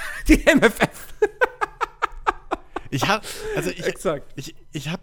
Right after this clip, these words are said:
Speaker 2: ich hab mal irgendwann Waage gezüchtet, weil ich gedacht habe, ey, geil, so eine Armee von Wargen.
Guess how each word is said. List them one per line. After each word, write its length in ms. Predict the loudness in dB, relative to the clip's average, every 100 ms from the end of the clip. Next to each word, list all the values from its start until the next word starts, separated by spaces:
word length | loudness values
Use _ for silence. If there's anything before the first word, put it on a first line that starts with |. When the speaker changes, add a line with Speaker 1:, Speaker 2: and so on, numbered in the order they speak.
| -10
Speaker 2:
ich 140 | -10
hab 120 | -8 -8
mal 100 | -8
irgendwann 380 | -8 -8 -8 -4
Waage 340 | -2 -2 -6
gezüchtet, 680 | -12 -10 -10 -10 -10 -12 -12 -20 -20 -14
weil 80 | -12
ich 60 |
gedacht 180 | -10 -8
habe, 120 | -6
ey, 100 | -8 -4
geil, 260 | 0 0
so 80 | 0
eine 100 | -2
Armee 240 | -2 -2
von 260 | -2 -2 -2
Wargen. 460 | -4 -4 -4 -6